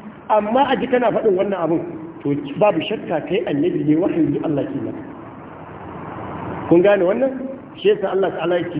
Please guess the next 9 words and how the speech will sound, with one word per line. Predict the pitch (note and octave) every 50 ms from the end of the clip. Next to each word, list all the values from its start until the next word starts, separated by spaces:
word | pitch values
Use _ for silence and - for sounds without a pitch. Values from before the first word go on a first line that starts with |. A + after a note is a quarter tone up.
| C3+ -
"Zalika | D#3 F#3 F#3 G3 G3+ F#3+ - E3+ E3 D3+
min | D3+ E3+ G#3+ A#3+ - -
anba'il | G#3+ F3+ D#3+ C#3+ - D3+ E3 - D#3 C3+ B2+ A#2+
ghaibi." | B2+ B2 B2+ B2+ - - - - - - - - - -
Wancan | G3 A#3+ A#3 A3+ G3 A3+ G#3
labarin | F#3+ F3+ F3 G3 G#3 G#3+ G3+ F3+
da | F3+
muke | G3+ G#3 G#3 F#3+ D#3+
baka, | D#3+ F#3+ A#3 - - -